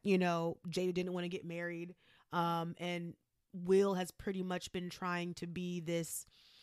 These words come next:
man in her life, this person to, to live up to the standard that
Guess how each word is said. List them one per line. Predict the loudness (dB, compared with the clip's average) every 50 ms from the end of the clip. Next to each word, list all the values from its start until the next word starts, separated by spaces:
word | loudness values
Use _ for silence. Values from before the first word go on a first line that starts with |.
| -20 -20 -20 -20 -20 -20 -20 -20 -20 -12 -6
man | -2 0 2 2 2 2 2 0 0
in | -2 -4
her | -4 -4 -4 -2
life, | 0 0 0 0 -2 -2
this | -6 -8
person | -8 -8 -8 -6 -6 -6 -6 -6 -6 -6 -6 -6
to, | -6 -4 -2 -2 -2 -2 -4
to | -6 -6 -4
live | -2 -2 -2 0
up | -2 -4 -4
to | -6 -10
the | -10 -10
standard | -8 -8 -6 -4 -2 -2 -2 -2 -4 -4 -4 -4 -6 -6 -6
that | -4 -2 -2 -2 -2